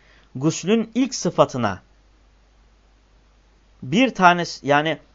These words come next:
ilk sıfatından bir tanesi olan ne? Kamil guslün sıfatına delildi bu anlattıklarımız.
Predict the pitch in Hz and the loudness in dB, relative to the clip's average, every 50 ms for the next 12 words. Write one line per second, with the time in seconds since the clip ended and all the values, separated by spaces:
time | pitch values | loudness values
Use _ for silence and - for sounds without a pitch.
0 | _ _ _ _ _ _ _ - 226 247 240 - - - 208 185 185 190 185 175 | _ _ _ _ _ _ _ -4 -2 -2 -2 -6 0 2 2 2 2 0 0 2
1 | 170 175 165 156 147 220 262 226 175 185 180 170 170 160 - - 202 - - 156 | 2 2 2 2 0 0 0 0 0 2 2 2 2 0 -2 -2 0 2 4 4
2 | 180 208 247 262 233 - - _ _ _ _ _ - 135 170 226 262 240 247 - | 6 4 4 2 -2 -8 -16 _ _ _ _ _ -4 2 2 2 2 2 -4 -12
3 | _ _ _ _ - - 160 156 156 156 175 226 233 202 156 139 147 139 - - | _ _ _ _ -2 2 4 4 4 4 2 -2 -4 -4 -4 -6 -6 -6 -6 -4
4 | 170 214 233 226 - - - - - 156 143 143 - 165 180 151 127 120 113 110 | -4 -4 -4 -6 -10 -16 -20 -6 -2 -2 -2 0 0 -2 -2 -2 -2 -4 -4 -4
5 | 98 92 101 98 101 95 98 95 92 - _ _ - 95 92 90 95 - - - | -6 -8 -8 -6 -6 -6 -6 -8 -12 -14 _ _ -14 -12 -12 -12 -14 -20 -20 -20